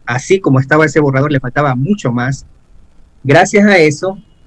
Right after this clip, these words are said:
justamente se, eh, vetó el Código Orgánico de Salud en su totalidad.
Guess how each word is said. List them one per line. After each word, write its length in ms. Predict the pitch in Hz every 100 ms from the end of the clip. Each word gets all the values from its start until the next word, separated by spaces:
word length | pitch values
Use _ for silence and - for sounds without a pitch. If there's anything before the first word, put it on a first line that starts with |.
| -
justamente 840 | 156 147 180 175 170 170 175 175 -
se, 540 | - - 160 170 180 175
eh, 220 | 143 139
vetó 340 | 135 135 202
el 160 | 214 151
Código 320 | 156 151 151
Orgánico 500 | 139 139 147 147 147
de 120 | 139
Salud 340 | 135 135 147 147
en 100 | 143
su 160 | 139
totalidad. 580 | 135 127 117 123 156 135